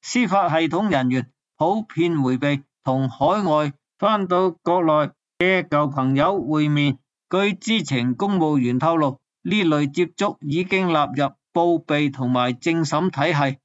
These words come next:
中國社會管控正朝住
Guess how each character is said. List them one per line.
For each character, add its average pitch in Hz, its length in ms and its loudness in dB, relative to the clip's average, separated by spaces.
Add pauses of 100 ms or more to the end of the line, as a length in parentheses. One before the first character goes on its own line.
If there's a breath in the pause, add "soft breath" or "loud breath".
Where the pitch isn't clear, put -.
(140)
中 202 260 -2
國 170 200 0
社 175 360 0
會 175 320 2 (240)
管 175 280 0
控 160 320 0
正 160 300 -2 (120)
朝 131 320 0
住 147 240 -2